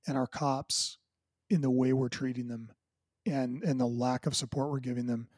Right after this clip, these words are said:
And so all of those are things that I, that we're picking up and looking at. We're looking at training and technology and just trying to, you know, I realized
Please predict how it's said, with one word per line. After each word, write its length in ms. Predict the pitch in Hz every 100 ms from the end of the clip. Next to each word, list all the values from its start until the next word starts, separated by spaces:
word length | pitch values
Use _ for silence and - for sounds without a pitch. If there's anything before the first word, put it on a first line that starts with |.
| _ _ _ -
And 100 | -
so 180 | - 151
all 260 | 160 151
of 80 | 165
those 200 | 139 135
are 60 | 127
things 320 | - 131 123
that 100 | 127
I, 80 | 139
that 260 | 156 131 131 -
we're 320 | 185 156 135
picking 480 | - 160 - 135 127
up 180 | 120
and 140 | 135 123
looking 300 | 120 - 127
at. 200 | 123 135
We're 120 | 127
looking 320 | 123 - 127
at 100 | 143
training 360 | - 139 123 123
and 100 | 123
technology 840 | 135 - 123 120 123 127 123 120 _ _ _ _ _ _ _ _ -
and 360 | 196 277 185 131
just 420 | - 185 185 -
trying 580 | - - 175 175 180 180
to, 580 | - 160 147 139 135 240
you 180 | 196 165
know, 80 | 170
I 80 | 151
realized 840 | 156 175 208 190 175 160 -